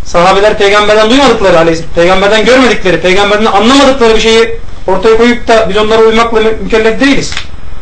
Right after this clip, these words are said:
Onlar zaten bizim a-, bilmediğimiz bir şey ortaya koymuşlarsa bizim sünnette göremediğimiz, anlayamadığımız, onlar bunu ya peygamberden gördükleri bir şeyden ortaya koymuşlardır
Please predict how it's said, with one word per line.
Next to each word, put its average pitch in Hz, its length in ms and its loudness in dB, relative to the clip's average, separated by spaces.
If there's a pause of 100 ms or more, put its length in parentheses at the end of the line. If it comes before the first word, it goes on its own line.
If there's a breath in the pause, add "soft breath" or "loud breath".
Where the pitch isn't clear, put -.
(180)
Onlar 240 300 2
zaten 285 400 0
bizim 240 300 0
a-, 180 320 -2
bilmediğimiz 262 400 2
bir 226 60 0
şey 233 100 2
ortaya 233 280 2
koymuşlarsa 254 500 2
bizim 226 160 -2
sünnette 208 340 -4
göremediğimiz, 196 680 0 (840)
anlayamadığımız, 202 720 0 (400)
onlar 202 320 0
bunu 220 120 2
ya 254 120 2
peygamberden 214 540 0
gördükleri 202 440 2
bir 240 60 0
şeyden 226 220 2
ortaya 233 260 2
koymuşlardır 240 520 0